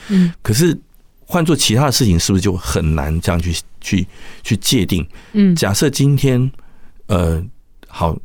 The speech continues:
Speaker 2: 你，你是一个视障者，
Speaker 1: 嗯。
Speaker 2: 可是你家里很有钱，
Speaker 1: 嗯。
Speaker 2: 然后你也穿着得很体面，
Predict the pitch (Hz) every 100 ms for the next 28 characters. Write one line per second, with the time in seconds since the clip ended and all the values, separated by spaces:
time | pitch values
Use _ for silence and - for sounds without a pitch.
0 | - 95 87 - 104 90 - 117 104 98
1 | 87 82 90 - - - - - _ _
2 | _ - - 123 104 98 82 - - -
3 | 214 196 170 - 98 143 117 92 110 104
4 | 90 76 95 95 78 - 71 71 - 202
5 | 190 180 - - 101 113 101 92 82 80
6 | 90 - - - - - - - 90 -
7 | 113 104 90 90 98 - 71 85 80